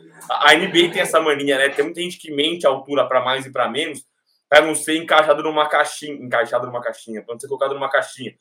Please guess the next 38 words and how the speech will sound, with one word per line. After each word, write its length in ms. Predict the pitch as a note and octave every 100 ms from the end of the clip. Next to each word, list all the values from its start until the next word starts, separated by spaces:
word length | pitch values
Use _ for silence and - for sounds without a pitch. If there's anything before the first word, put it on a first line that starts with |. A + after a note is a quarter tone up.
| _ _
Kevin 240 | - D3 D3
Durant 300 | D3 D3+ E3
é 40 |
um 60 | D#3+
exemplo, 400 | C#3 C#3+ B2 A#2
né? 120 | A#2
Que 100 | A2+
ele 80 | A2
sempre 240 | A#2+ C#3
mentia 400 | D3+ C#3 - D3+
a 60 | C#3
altura 260 | - C#3
dele 160 | A2+ C#3
porque 140 | D3
ele 80 | D3
não 140 | D3 -
queria 240 | D#3+ D#3+
jogar 180 | D#3 D3+
de 140 | -
pivô. 520 | D#3 C#3 A#2 D3 D3 - _ _ _ _ -
Então 140 | C3
o 60 | C3
pessoal 260 | C#3+ C#3+
ia 140 | D3 C#3+
mentindo 380 | D3 C#3 D3+
a 20 | C#3+
altura 300 | C3 D3+ D3
pra 100 | C#3+
não 80 |
jogar, 300 | D3+ D#3+ E3+ G#3
e 120 | G3
ele 160 | G#3
mesmo 240 | E3+ F3 F#3
com 100 | F#3
o 40 |
tamanho 440 | E3+ D3 D#3+ E3+ -
todo 300 | D#3+ D3 C3
dele 420 | C3 C#3+ E3+